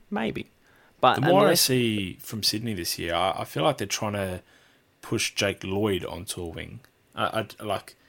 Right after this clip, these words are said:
Speaker 2: even towards the end of last season, I just sort of get this vibe that Dawson is gonna be in defence, Lloyd's gonna push up to a wing, and someone like McInerney sort of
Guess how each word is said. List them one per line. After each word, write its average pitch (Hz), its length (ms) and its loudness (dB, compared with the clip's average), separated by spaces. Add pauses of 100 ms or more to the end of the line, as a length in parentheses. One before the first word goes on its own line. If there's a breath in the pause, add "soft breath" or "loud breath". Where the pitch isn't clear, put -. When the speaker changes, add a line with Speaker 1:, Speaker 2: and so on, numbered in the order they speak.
(400 soft breath)
Speaker 2:
even 131 200 0
towards 127 220 0
the 117 140 2
end 107 100 0
of 101 100 -6
last 98 260 2
season, 98 260 -6
I 92 120 -4
just 101 200 -4
sort 123 160 -2
of 110 60 -6
get 110 120 -2
this 104 160 -6
vibe 104 320 2
that 92 200 -6
Dawson 110 600 -2 (800 soft breath)
is 101 140 -6
gonna 104 160 0
be 95 140 0
in 92 80 -4
defence, - 640 2
Lloyd's 107 340 0
gonna 98 160 -4
push - 240 -6
up 92 120 -2
to - 100 -4
a 98 40 -2
wing, 104 320 -4
and 95 160 -6
someone 104 280 -2
like 90 180 0
McInerney 98 500 -4
sort 95 220 -4
of 92 300 -6